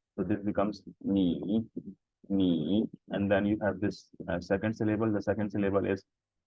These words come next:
H, and then A O.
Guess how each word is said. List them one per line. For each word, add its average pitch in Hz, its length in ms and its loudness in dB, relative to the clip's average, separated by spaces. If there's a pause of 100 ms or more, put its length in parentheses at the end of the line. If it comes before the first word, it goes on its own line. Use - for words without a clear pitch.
(460)
H, 117 360 4 (340)
and 92 200 0
then 95 360 2 (280)
A 101 200 4
O. 85 260 0